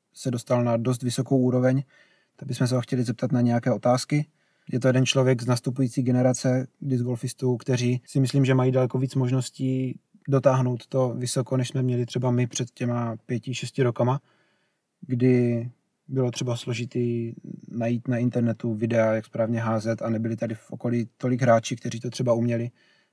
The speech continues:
a měli možnost nám poradit. Než se pustíme do konkrétních rad o tom, jak se přes zimu má trénovat, tak bych se tě, Radku, zeptal na to, jaký máš aktuálně rating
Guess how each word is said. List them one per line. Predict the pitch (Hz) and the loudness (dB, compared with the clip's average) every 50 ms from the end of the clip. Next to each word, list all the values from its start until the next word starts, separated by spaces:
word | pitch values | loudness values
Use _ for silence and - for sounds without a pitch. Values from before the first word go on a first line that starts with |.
| _ _ | _ _
a | - 127 | -4 -2
měli | 120 120 120 | 0 2 2
možnost | 120 120 113 123 117 - - | 0 0 0 -2 -4 -2 -2
nám | 131 123 | -2 -2
poradit. | 110 113 110 104 110 113 123 - _ _ _ _ _ _ _ _ _ _ _ _ _ _ _ _ _ _ _ - | -2 -2 -4 -4 -4 -4 -6 -10 _ _ _ _ _ _ _ _ _ _ _ _ _ _ _ _ _ _ _ 4
Než | 147 175 - | 6 6 6
se | 233 196 | 6 4
pustíme | 185 185 - - 202 190 180 175 | 2 2 4 6 8 8 8 8
do | 151 151 147 143 139 | 8 10 10 8 8
konkrétních | 127 - 151 151 165 160 151 139 - 160 151 139 - | 8 6 4 6 6 4 2 4 4 4 4 4 4
rad | 135 135 135 - | 4 4 2 2
o | - 131 | -2 -2
tom, | - 143 139 | 0 2 2
jak | 135 127 - | 2 2 0
se | - 143 | -2 -4
přes | - - 131 120 | -2 -2 -2 0
zimu | 131 135 139 | 2 2 4
má | 143 143 143 - | 4 4 4 4
trénovat, | - 123 131 131 139 131 143 - - - _ _ _ _ _ _ _ _ | 4 4 4 6 6 6 4 4 2 0 _ _ _ _ _ _ _ _
tak | - 127 | -10 -6
bych | 131 135 123 | -4 -4 -2
se | - 139 | -2 -2
tě, | - 147 | 2 4
Radku, | 139 135 - - 143 | 2 2 2 0 -2
zeptal | 123 131 123 - 135 131 131 | -4 -4 -2 0 0 2 2
na | 127 | 0
to, | 120 - 131 127 127 123 123 120 - _ | -2 -2 -4 -4 -2 -4 -6 -8 -12 _
jaký | - 131 127 - 131 | -6 -6 -4 -2 0
máš | 131 127 123 - - | 0 0 -2 -4 -6
aktuálně | 117 - 139 135 135 143 135 120 | -6 -4 0 2 2 2 2 2
rating | 113 107 107 - 131 151 175 - | 0 -2 -2 0 0 0 0 -2